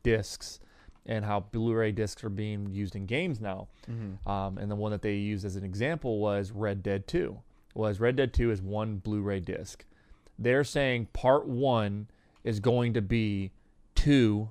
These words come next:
Speaker 1: Blu-ray discs worth of content.
Speaker 2: Well, Red Dead two was, it's like a hundred, you, you have the, the data disc, which is like a hundred gigs,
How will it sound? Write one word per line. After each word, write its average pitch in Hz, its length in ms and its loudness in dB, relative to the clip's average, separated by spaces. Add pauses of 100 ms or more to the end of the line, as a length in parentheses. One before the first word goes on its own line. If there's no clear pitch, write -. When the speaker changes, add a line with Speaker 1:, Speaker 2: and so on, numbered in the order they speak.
Speaker 1:
Blu-ray 110 440 2
discs 95 420 -4
worth 107 180 -4
of 95 80 -10
content. 95 500 -10 (1080)
Speaker 2:
Well, 135 100 0
Red 262 200 6
Dead 208 220 4
two 196 280 -4
was, 113 540 0
it's 135 160 -8
like 139 100 0
a 113 80 -2
hundred, 202 480 -2
you, 139 140 -2
you 139 200 -2
have 185 120 0
the, 135 120 0
the 113 160 -6
data 139 340 2
disc, 95 380 -6
which 113 140 -10
is 107 100 -8
like 110 120 -2
a 98 60 -4
hundred 143 380 -6
gigs, 98 520 -2